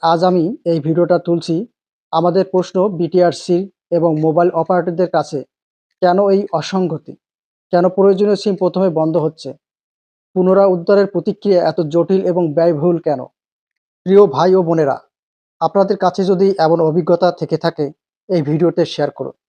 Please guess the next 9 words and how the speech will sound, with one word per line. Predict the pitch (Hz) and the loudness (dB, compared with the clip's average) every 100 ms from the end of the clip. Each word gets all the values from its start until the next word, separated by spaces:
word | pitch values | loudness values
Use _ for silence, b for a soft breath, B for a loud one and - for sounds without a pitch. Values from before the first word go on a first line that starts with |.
| _ _ _ _ _ - | _ _ _ _ _ -4
আপনার | 160 185 160 | -2 0 0
গল্পটি | 160 160 175 190 | 2 0 0 -2
কমেন্টে | - 165 160 170 | -2 0 0 0
লিখুন। | 151 147 135 - _ _ _ _ | 0 -2 -8 -16 _ _ _ _
আমাদের | 147 160 170 165 | -4 0 0 0
একসাথে | 160 160 180 185 | -2 -2 -2 0
আওয়াজ | 156 160 160 | 0 0 0
তুলতে | 170 147 | -4 -4
হবে। | 131 143 | -6 -8